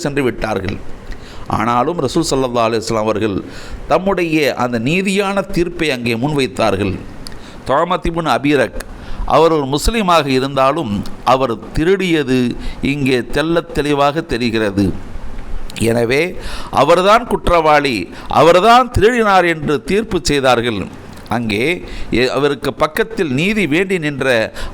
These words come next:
அந்த ஸெய்து இப்னு சமீன் என்ற யூதர் அவர் குற்றம் செய்யாதவர் என்பதை அங்கே நிரூபித்து அவரை விடுவித்தார்கள். ஒரு முஸ்லிமை குற்றவாளி என்று தீர்ப்பளித்தார்கள், ஒரு யூதரை குற்றவாளி அல்ல என்று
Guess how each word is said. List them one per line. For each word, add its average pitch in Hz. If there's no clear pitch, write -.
அந்த 131
ஸெய்து 214
இப்னு 175
சமீன் 175
என்ற 123
யூதர் 170
அவர் 170
குற்றம் 240
செய்யாதவர் 226
என்பதை 170
அங்கே 139
நிரூபித்து 165
அவரை 165
விடுவித்தார்கள். 117
ஒரு 110
முஸ்லிமை 170
குற்றவாளி 160
என்று 117
தீர்ப்பளித்தார்கள், 127
ஒரு 131
யூதரை 208
குற்றவாளி 180
அல்ல 170
என்று 135